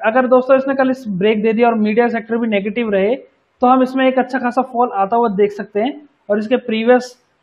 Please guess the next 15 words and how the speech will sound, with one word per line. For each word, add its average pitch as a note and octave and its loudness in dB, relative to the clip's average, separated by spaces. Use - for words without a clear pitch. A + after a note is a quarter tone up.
zones G#3 0
levels G#3 2
ये F#3+ -2
यहाँ G3 -2
तक G3+ -4
के, G#3 -4
तक G3+ -6
का C4 -2
easy G#3+ 0
target A3 6
हम A3+ 0
इसमें A3 -4
find B3 -2
कर A3+ 4
जाएंगे। E3 0